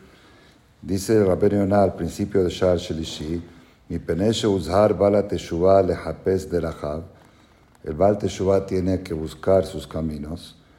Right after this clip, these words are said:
"וכמה לו עוונות וחטאות", ¿y cuántos pecados tiene? "ואחרי אשר תם חפש מחופץ", y después que ya buscó bien cuántos pecados tiene, "הוזהר לחקור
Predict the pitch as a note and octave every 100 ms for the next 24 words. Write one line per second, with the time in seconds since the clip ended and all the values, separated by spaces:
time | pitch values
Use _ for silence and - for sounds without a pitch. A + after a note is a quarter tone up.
0 | _ - C#2+ G#2 G#2+ G#2+ G2+ G2+ G2 F2
1 | F#2 F#2+ F2 E2 E2+ - D#2 D2+ D2+ -
2 | _ _ _ _ _ _ - - - G2
3 | G2+ F#2 - F2+ F2+ E2+ - E2+ D2+ F2
4 | F2 - D#2+ - E2 F2+ G#2+ G#2 G2 -
5 | - _ - C#2+ E2+ D2+ - G2+ F#2+ F2
6 | F#2+ F#2+ G2+ F2+ - E2 D2+ C#2+ C#2+ D#2+
7 | - C#2+ C#2 G#2 G#2+ A2 F2 E2 F#2 E2+
8 | F2 - F2 F2 F#2 F2+ D#2+ - - _
9 | - F#2 F#2 - - - F#2+ F#2 - G#2+
10 | G2+ F2+ F2 G2+ G#2+ G#2+ G#2 - - A#2+
11 | A2+ G#2